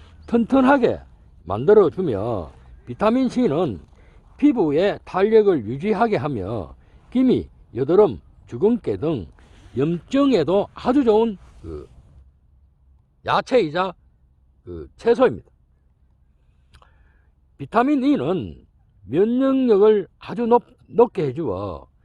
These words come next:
이 혈액순환을 촉진시켜 어깨 통증이나 수족 냉증, 혈관 질환도 예방할 수 있는 그 성분입니다.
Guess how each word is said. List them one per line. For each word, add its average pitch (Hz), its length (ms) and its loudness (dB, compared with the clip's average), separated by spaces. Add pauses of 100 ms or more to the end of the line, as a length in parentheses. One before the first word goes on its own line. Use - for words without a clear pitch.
(120)
이 90 220 -12
혈액순환을 180 880 -2 (400)
촉진시켜 220 720 -6 (460)
어깨 220 300 0
통증이나 117 720 -6 (200)
수족 254 400 -2
냉증, 135 480 -4 (440)
혈관 247 400 2
질환도 202 540 0 (320)
예방할 190 560 0
수 185 100 -8
있는 147 340 -8 (460)
그 82 260 -10
성분입니다. 247 560 0